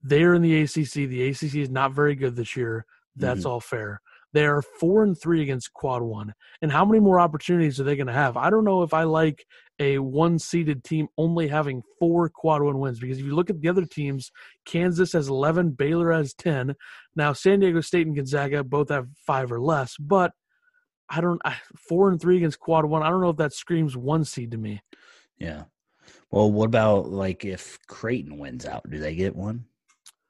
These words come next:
Speaker 2: Or is that later? Am I jumping the gun there? <laughs>
Speaker 1: I mean, I, you know, I think that that's not really tied to what I was gonna say about the Big East anyway, so we could discuss
Speaker 2: Okay.
Speaker 1: that, but I
Speaker 2: Yeah,
Speaker 1: think
Speaker 2: I'm just saying that, I mean, so they're, you know, the,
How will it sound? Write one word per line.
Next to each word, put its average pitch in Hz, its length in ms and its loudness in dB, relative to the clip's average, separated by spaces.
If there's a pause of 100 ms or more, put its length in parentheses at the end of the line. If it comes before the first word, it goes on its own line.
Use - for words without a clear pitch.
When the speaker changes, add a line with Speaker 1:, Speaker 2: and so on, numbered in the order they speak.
(400)
Speaker 2:
Or 82 200 -12
is 76 100 -12
that 67 220 -12
later? 71 360 -12
Am 80 140 -10
I 78 220 -10 (220)
jumping 82 320 -10
the 76 80 -12
gun 76 240 -12
there? 78 200 -14 (280)
<laughs> 220 80 4 (960)
Speaker 1:
I 156 120 0
mean, 117 280 -6
I, 123 160 -4 (180)
you 113 360 -8
know, 107 260 -10
I 127 120 -10
think 123 220 -8
that 120 140 -10
that's 113 260 -8
not 127 180 -6
really 117 220 -4
tied 123 300 -6
to 123 80 -2
what 117 160 -6
I 113 80 -8
was 117 140 -8
gonna 117 200 -8
say 131 200 -8
about 113 380 -8
the 135 140 -10
Big 120 220 -8
East 120 260 -10
anyway, 120 360 -4
so 131 160 -10
we 131 60 -8
could 117 140 -12
discuss 120 240 0
Speaker 2:
Okay. 80 180 -8 (140)
Speaker 1:
that, 131 160 -10
but 127 100 -4
I - 40 0
Speaker 2:
Yeah, 123 100 2
Speaker 1:
think 120 100 4
Speaker 2:
I'm 160 100 4
just 143 240 4
saying 127 260 4
that, 95 320 -6
I 101 100 -4
mean, 98 240 -6
so 101 200 -6
they're, 120 180 0
you 101 340 -2
know, 98 220 0
the, 90 220 -2